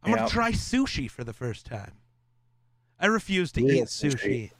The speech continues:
Speaker 1: I refuse to eat sushi around here. It,
Speaker 2: Yeah.
Speaker 1: we
Speaker 2: Lar-,
Speaker 1: are
Speaker 2: Laramie has a pretty good sushi place,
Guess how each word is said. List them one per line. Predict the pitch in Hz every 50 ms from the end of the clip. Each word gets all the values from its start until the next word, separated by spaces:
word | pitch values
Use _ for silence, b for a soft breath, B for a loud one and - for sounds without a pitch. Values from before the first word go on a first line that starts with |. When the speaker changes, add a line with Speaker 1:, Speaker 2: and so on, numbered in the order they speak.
| _ -
Speaker 1:
I | 170 202
refuse | 214 208 185 165 - 156 156 151 139 117
to | - 131
eat | 120 127 123 -
sushi | - - 131 120 110 - 127 123
around | 117 117 117 117 113 110
here. | 123 120 110 117 - _ _ _ _ _ _ _ _ -
It, | 160 170 - _ - -
Speaker 2:
Yeah. | 185 185 185 185 180
Speaker 1:
we | - 208 -
Speaker 2:
Lar-, | 196 196 220 196 165
Speaker 1:
are | 143
Speaker 2:
Laramie | 139 156 170 175 175 160 139 139
has | 131 123 113
a | 113
pretty | - 127 120 113
good | 95 107 95
sushi | - - - 101 101 95 - 98 95
place, | - 92 92